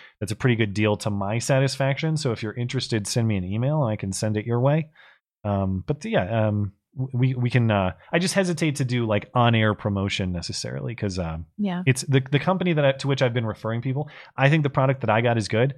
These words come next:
Speaker 1: but they're new to manufacturing ammo. That's the only qualifier. And I don't wanna send people to a place that might not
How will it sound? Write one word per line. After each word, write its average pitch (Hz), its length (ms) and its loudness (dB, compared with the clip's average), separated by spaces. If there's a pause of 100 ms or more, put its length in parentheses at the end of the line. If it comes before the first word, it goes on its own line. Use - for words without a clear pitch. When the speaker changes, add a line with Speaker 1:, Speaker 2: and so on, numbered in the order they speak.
(160)
Speaker 1:
but 117 100 -2
they're 117 100 2
new 131 240 6
to 135 160 4
manufacturing 113 760 2
ammo. 85 340 -4 (320)
That's 110 180 0
the 120 80 0
only 101 140 2
qualifier. 90 600 -2 (100)
And 120 80 0
I 117 60 4
don't 131 160 4
wanna 123 160 2
send 117 240 0
people 110 260 -2
to - 140 -4
a 98 40 -4
place 98 280 -2
that 101 140 -6
might 104 200 -4
not 101 260 -6